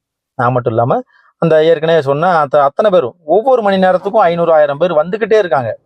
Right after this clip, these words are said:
இருக்கிற போது அந்த அறநிலைத்துறையில ஒர்க் பண்றவங்க, வேலை செய்யற ஊழியர்கள், அது என்ன ஊழியர்கள் அப்படின்னு தனித்தனி போஸ்டிங் இருக்கு. அவங்ககிட்ட இன்னொரு ஒரு ஆள்கிட்ட விசாரிச்சேன், அவர் வந்து சொன்னார். ஒவ்வொருத்தவரும் ஒரு ஒரு போஸ்டிங்ல, அது செக்யூரிட்டி,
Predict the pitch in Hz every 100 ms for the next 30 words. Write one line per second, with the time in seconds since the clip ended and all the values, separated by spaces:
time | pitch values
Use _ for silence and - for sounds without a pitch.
0 | _ _ _ _ _ _ _ - 294 269
1 | 233 160 131 143 247 269 _ _ _ -
2 | 156 156 143 143 208 262 269 262 233 180
3 | 180 175 202 269 269 - _ _ _ _
4 | 147 160 233 - 233 185 156 135 123 165
5 | 220 226 185 170 202 175 208 226 196 143
6 | 120 - - 123 127 143 208 247 202 180
7 | 165 156 147 151 202 196 185 175 165 175
8 | - 156 135 110 139 131 131 127 - _
9 | _ 175 208 185 156 143 135 143 135 131
10 | 123 131 120 110 202 151 135 123 127 123
11 | 113 104 _ _ _ _ _ _ _ _
12 | _ 202 254 247 214 220 262 233 208 196
13 | 180 170 156 165 175 175 156 147 - 165
14 | 175 147 160 156